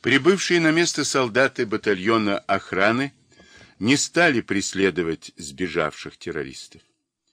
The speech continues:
Вместо этого они начали оказывать помощь раненым, искать среди убитых еще живых и тушить горящие машины, разбросанные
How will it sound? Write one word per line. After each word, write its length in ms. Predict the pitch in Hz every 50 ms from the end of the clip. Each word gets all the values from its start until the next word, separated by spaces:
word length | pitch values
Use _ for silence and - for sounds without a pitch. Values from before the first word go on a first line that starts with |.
| _ _
Вместо 460 | 85 90 107 135 139 - - - 120
этого 320 | 127 151 151 - 147 135 135
они 160 | 127 123 117
начали 400 | 117 131 143 131 - 127 113 110
оказывать 580 | 104 - - 117 123 113 104 110 104 104 -
помощь 520 | - - 107 113 120 113 110 104 - - - -
раненым, 640 | - 95 95 104 113 123 131 131 127 131 127 131 127 _ _ _ - - - - _ -
искать 480 | 95 104 - - - - 110 113 107 -
среди 400 | - - 104 92 92 85 95 104
убитых 540 | 98 90 78 95 101 98 - 85 76 -
еще 280 | 85 82 - - - 85
живых 560 | 76 71 76 71 71 92 143 165 160 - - - _ -
и 100 | 101 95
тушить 640 | - - 73 - - - - 127 139 - - - _ -
горящие 600 | - 90 82 87 90 95 92 - - - 98 90
машины, 600 | 82 78 73 - - - 110 139 156 147 143 139 _ - - - - -
разбросанные 1040 | - 87 92 87 78 73 67 85 90 113 127 - - 117 113 113 113 113 113 110 -